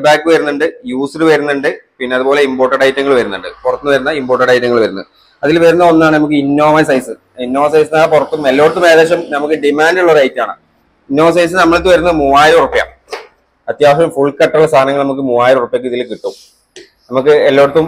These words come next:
ഇപ്പൊ stock available ആണ്. അത്യാവശ്യം എല്ലാ സാ-, സാധനങ്ങളും സ്റ്റോക്ക് ഉണ്ട്. അതിൽ തന്നെ വരുന്നത് പിന്നെ നൂറ്റി തൊണ്ണൂറ്റഞ്ച്, അമ്പത്തഞ്ച്, പതിനാറ്. ഇതൊക്കെ നമുക്ക് used tire, claim ടയറുകൾ ഇതിൽ പെട്ടതാണ് ട്ടോ. ഇത് വരുന്നത്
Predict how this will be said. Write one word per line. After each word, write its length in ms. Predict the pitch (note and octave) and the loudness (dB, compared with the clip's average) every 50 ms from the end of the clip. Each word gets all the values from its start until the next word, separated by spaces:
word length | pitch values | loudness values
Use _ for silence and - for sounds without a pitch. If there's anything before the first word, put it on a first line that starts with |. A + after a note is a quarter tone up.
| C#3+ D3+ | -2 -2
ഇപ്പൊ 120 | C#3+ - D3+ - | -2 -2 0 2
stock 280 | D3+ C#3+ C#3 - D#3 C#3+ | 4 4 4 4 4 4
available 360 | C3+ C#3 C#3 D3 D3+ D3 D3+ D3 | 4 4 2 2 4 4 4 4
ആണ്. 120 | C3+ C#3 D3 - - - - - - C#3 | 2 0 -2 -6 -8 -12 -14 -10 -8 -6
അത്യാവശ്യം 360 | A#2+ - C#3 C#3 C#3 D#3+ D#3 - - - - - - - _ _ - - - - - C#3+ | -4 0 0 0 0 0 -4 -6 -10 -18 -20 -20 -20 -20 _ _ -20 -20 -10 -6 -4 0
എല്ലാ 140 | D3 E3 F3+ F3+ | 2 2 4 4
സാ-, 200 | F#3 E3 E3 E3+ - - | 4 2 2 0 0 2
സാധനങ്ങളും 380 | D#3+ D#3+ D#3+ E3 E3+ F#3+ G3 G3 | 2 2 2 2 0 0 0 2
സ്റ്റോക്ക് 320 | - D#3+ D3+ C#3 B2+ D3+ C3+ | 2 4 4 4 4 2 0
ഉണ്ട്. 120 | A2+ G#2+ - - _ _ _ _ _ _ _ _ _ _ _ - | -2 -4 -8 -10 _ _ _ _ _ _ _ _ _ _ _ -2
അതിൽ 120 | C#3 D3+ D#3+ D#3+ G3 | 0 0 2 4 4
തന്നെ 140 | G3 G3+ F#3+ F#3 | 4 6 6 6
വരുന്നത് 300 | E3+ E3+ F3 E3+ F3+ F#3+ F#3+ - - - - _ - | 6 4 4 2 2 2 0 -2 -8 -18 -20 _ -6
പിന്നെ 160 | D#3 D#3 F3 E3 | -2 0 0 2
നൂറ്റി 240 | D#3+ D#3+ D#3+ D#3+ E3+ E3 | 2 2 0 0 0 0
തൊണ്ണൂറ്റഞ്ച്, 400 | F3+ E3+ F3 F3 F3 F3 E3+ F#3+ F#3 D#3 | 2 2 2 2 2 2 4 4 6 6
അമ്പത്തഞ്ച്, 520 | C#3+ C#3+ C#3+ C#3+ D3+ D3 - D#3 D#3 D#3+ E3 D#3 | 6 4 4 2 0 0 2 2 2 4 4 4
പതിനാറ്. 340 | D#3 D3 C#3 C3+ B2 A2 G#2+ - - - _ | 2 2 2 2 2 0 -2 -6 -10 -18 _
ഇതൊക്കെ 180 | - C#3 C3+ E3 | -10 -6 -2 -2
നമുക്ക് 180 | E3 E3+ E3 E3+ D#3+ | 0 0 2 2 4
used 220 | D#3 D#3 D#3 D#3 D#3 | 4 2 0 0 2
tire, 140 | F3 E3+ E3+ F3+ F3 | 2 2 2 2 2
claim 180 | D#3+ D3+ D3+ D3+ D3+ | 2 2 2 2 2
ടയറുകൾ 240 | D3+ D3+ D3+ D#3+ E3 D3 | 2 2 2 0 -2 -2
ഇതിൽ 120 | D3 D#3 D3 | -4 -2 -2
പെട്ടതാണ് 360 | C#3+ B2+ - C#3 B2+ A#2+ A2+ - | -2 -2 0 0 0 0 0 -2
ട്ടോ. 80 | G2+ F#2 - - - - _ _ _ _ _ _ _ _ _ _ _ _ _ D3 | -2 -4 -4 -8 -14 -20 _ _ _ _ _ _ _ _ _ _ _ _ _ -2
ഇത് 80 | D3 E3+ F3 | 2 4 4
വരുന്നത് 220 | E3+ F3 F3+ | 6 6 4